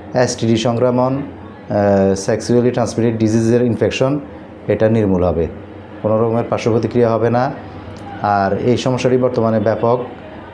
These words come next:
কারণ বর্তমান সমাজে নারী পুরুষ অবাধে অবৈধ যৌন মিলনে বেশি লিপ্ত হয় এবং এটার কারণে যৌন জীবনেও ক্ষতিগ্রস্ত হয়,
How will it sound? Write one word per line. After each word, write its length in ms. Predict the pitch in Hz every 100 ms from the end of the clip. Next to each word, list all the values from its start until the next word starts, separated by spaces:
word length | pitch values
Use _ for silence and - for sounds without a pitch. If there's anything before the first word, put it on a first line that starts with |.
| -
কারণ 220 | 110 107
বর্তমান 360 | 107 107 113 110
সমাজে 420 | 117 120 117 127
নারী 240 | 120 107
পুরুষ 440 | 104 113 127 135 - - - - -
অবাধে 320 | 110 110 107
অবৈধ 300 | 107 110 120
যৌন 300 | 117 120 113
মিলনে 320 | 110 104 104
বেশি 240 | 101 101
লিপ্ত 260 | 117 110 -
হয় 240 | 107 117 151 - - - - -
এবং 260 | - 113 123 120
এটার 240 | 120 123
কারণে 300 | 135 123 123
যৌন 260 | 120 117 110
জীবনেও 420 | 107 110 120 127
ক্ষতিগ্রস্ত 480 | 131 117 113 107 -
হয়, 280 | 120 127